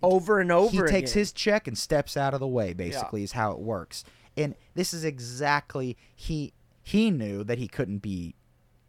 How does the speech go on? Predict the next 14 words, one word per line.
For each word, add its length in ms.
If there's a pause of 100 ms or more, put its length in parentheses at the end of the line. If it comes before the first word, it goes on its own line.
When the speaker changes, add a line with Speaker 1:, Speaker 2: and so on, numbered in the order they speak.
Speaker 2:
a 60
Democrat 640
candidate 400
because 300
they 140
would 180
never, 500
ever 300
allow 400
him 180
to 120
be 120
the 120
candidate. 460